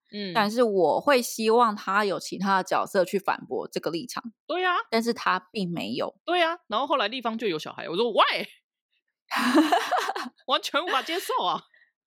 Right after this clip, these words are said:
Speaker 2: 因为她那个时候说她想要离婚，但是为了小孩留下来，这个我阿嬷以前也说过，但是我阿公没有外遇啦，但是她就是我阿嬷那个时候有说过她想要离婚，
Speaker 1: 嗯。
Speaker 2: 但是她就是为了她的小孩，所以留下来。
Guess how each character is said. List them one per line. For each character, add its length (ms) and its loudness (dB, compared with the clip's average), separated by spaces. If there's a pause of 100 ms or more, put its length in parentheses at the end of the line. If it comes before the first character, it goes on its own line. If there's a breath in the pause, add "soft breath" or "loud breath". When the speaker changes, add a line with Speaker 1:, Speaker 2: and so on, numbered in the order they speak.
Speaker 2:
因 120 0
为 80 4
她 380 4
那 100 -2
个 100 0
时 140 0
候 180 6
说 200 4
她 100 0
想 180 2
要 160 2
离 240 -2
婚， 240 0
但 120 0
是 80 0
为 140 4
了 40 2
小 140 -4
孩 80 -4
留 120 -6
下 140 -4
来， 340 0 (400)
这 140 0
个 320 0 (420)
我 220 4 (140)
阿 140 2
嬷 260 4
以 100 -8
前 180 -10
也 120 -6
说 260 -4
过， 340 -2
但 120 2
是 40 6
我 180 0
阿 120 0
公 160 0
没 60 -4
有 100 -6
外 140 0
遇 140 -10
啦， 200 -14
但 100 -4
是 80 0
她 140 4
就 100 -4
是 80 0
我 160 0
阿 140 4
嬷 380 2
那 80 -4
个 100 2
时 140 -6
候 140 4
有 180 -4
说 180 0
过 240 0
她 200 2
想 180 -2
要 80 2
离 180 -8
婚， 240 -2
Speaker 1:
嗯。 120 -8
Speaker 2:
但 100 -2
是 120 -4
她 260 2
就 120 -8
是 80 0
为 180 2
了 140 -2
她 160 -2
的 100 -4
小 160 -8
孩， 180 -10
所 140 -6
以 40 -2
留 120 -6
下 160 -4
来。 100 -6